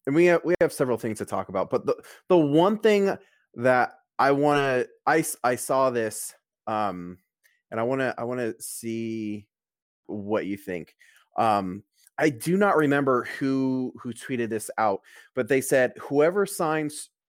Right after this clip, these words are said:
Trez, whoever signs Ibaka, who,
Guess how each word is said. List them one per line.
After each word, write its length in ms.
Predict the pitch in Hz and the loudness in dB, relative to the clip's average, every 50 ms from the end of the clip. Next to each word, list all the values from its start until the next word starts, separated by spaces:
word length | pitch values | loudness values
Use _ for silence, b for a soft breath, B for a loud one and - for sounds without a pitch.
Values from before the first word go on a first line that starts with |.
| _ - | _ -20
Trez, 580 | - - 160 147 151 160 180 190 196 - - - _ _ _ _ _ _ | -6 0 2 4 4 4 2 0 -2 -6 -10 -16 _ _ _ _ _ _
whoever 400 | - - 143 147 147 139 151 147 | -4 0 0 2 2 2 -2 -4
signs 380 | - - 147 135 135 127 - | -4 -4 -4 -4 -4 -4 -6
Ibaka, 680 | 127 113 101 - 120 120 120 123 - 139 127 120 120 - _ _ _ _ _ | -6 -6 -2 0 2 2 2 2 0 0 0 0 -2 -2 _ _ _ _ _
who, 220 | 120 117 113 113 | -8 -6 -6 -6